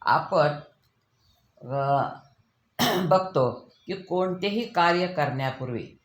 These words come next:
तो विचार प्रथम आपल्या मनामध्ये येतो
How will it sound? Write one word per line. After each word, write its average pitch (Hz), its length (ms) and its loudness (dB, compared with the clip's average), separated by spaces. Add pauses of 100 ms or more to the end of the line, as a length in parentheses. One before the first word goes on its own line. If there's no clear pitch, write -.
(420)
तो 185 140 0
विचार 147 640 2 (380)
प्रथम 160 420 2 (120)
आपल्या 151 360 -2
मनामध्ये 135 640 -4
येतो - 360 -14